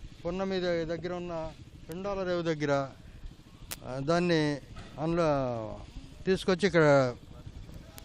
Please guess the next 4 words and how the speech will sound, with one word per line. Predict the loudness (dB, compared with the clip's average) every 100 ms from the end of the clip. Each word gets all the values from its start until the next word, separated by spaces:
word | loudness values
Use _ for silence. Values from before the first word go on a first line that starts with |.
| -16 -18 -18 -16 -8
ఆ, | -6 -4 -6 -2
వదులుతున్నాం. | 2 4 4 2 2 -2 -10 -16 -12 -6
వదిలి | -2 2 2
ఇక్కడ | 2 0 2 -2